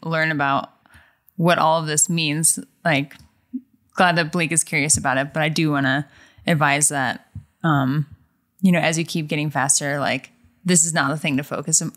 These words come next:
on or the thing that's gonna prevent you from getting faster or make you get faster. Like, just keep training and focusing on nutrition and recovery and the things that are in the scope of your control, um, very directly,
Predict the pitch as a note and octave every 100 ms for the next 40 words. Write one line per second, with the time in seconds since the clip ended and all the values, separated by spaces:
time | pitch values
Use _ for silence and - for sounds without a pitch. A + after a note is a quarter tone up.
0 | - D#3+ E3 F3 D#3 D#3 D3+ D#3 C#3 D3+
1 | F3 D3+ D3 D3 B2+ D3+ D3 C#3+ C#3+ D3
2 | B2+ D3 D3+ D3 - C3+ B2+ - - -
3 | - E3+ E3 F3 D#3 D3 D3+ C#3 - C#3+
4 | D3 - C3+ - _ _ _ - F#3 -
5 | - - _ _ _ _ _ _ - G#3+
6 | F3 E3+ C3+ C3+ C#3+ D3 C#3+ D3 D3+ C#3+
7 | G2 D#3 F3 _ _ - F#3 G3+ F#3 F#3
8 | E3+ D#3+ F3+ D#3 E3 D#3+ D#3 D3+ D3+ E3+
9 | F#3+ F3+ F3 D#3 D3+ - F#3+ F#3 F3 -
10 | E3 D#3 C#3 D3 C#3 C#3+ - _ _ _
11 | - - F3+ D#3 D3+ C#3 C#3+ - - D#3+
12 | D3 C3+ C3+ D3 E3+ D#3+ D#3 C3+ C3 -
13 | - - D3